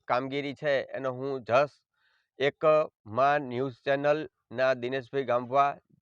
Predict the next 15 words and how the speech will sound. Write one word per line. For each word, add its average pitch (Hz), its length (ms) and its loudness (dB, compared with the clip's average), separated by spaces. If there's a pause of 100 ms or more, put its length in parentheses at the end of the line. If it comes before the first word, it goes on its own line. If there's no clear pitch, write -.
(180)
રિપોર્ટર 131 420 -6
શ્રી 143 400 -6
જયેશભાઈ 120 440 -6
ઝાલા 120 440 -2 (320)
અને 135 160 -4
અમારા 139 380 2
ખાસ 127 300 0 (100)
તો 139 360 -2 (160)
યુવા 139 460 4 (120)
પ્રમુખ 127 440 -4 (500)
કે 127 120 -4
જે 143 160 0
અત્યાર 156 320 4
સુધીમાં 160 640 2
અમને 165 320 2